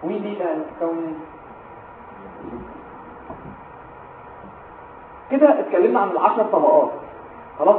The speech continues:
يا ترى الفوبيا هي كمان عشر طبقات؟ فوبيا. لما في ماكلة جوه الماكلة في حتة أقل، اسمها ايه؟ فوبيا. هي كمان عشر طبقات؟ لا. عايزين ندرس الفوبيا. أولا احنا قلنا الفوبيا هي in the center of the macula،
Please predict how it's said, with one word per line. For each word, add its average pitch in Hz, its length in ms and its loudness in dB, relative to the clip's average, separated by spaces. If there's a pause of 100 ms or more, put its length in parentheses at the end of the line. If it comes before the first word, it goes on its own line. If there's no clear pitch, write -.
يا 359 60 6
ترى 285 160 6
الفوبيا 214 580 4
هي 208 160 2
كمان 170 300 -4
عشر - 280 -6
طبقات؟ - 220 -2 (880)
فوبيا. - 320 2 (840)
لما 160 120 -6
في 175 140 -4
ماكلة 208 340 4
جوه 196 200 8
الماكلة 202 380 4
في 196 140 -6
حتة 208 260 2
أقل، 190 520 4 (160)
اسمها 185 220 -4
ايه؟ 359 120 8 (480)
فوبيا. 170 260 6
هي 220 100 4
كمان 220 180 2
عشر 226 220 4
طبقات؟ 220 320 2 (120)
لا. - 80 -4 (1400)
عايزين 262 380 0
ندرس 262 400 2
الفوبيا. 175 420 -2
أولا 269 300 6
احنا - 200 -2
قلنا 269 180 2
الفوبيا 233 440 6
هي 202 200 2
in 220 280 -2
the 226 160 0
center 254 420 2
of 240 80 10 (1500)
the 160 100 2
macula، 262 320 6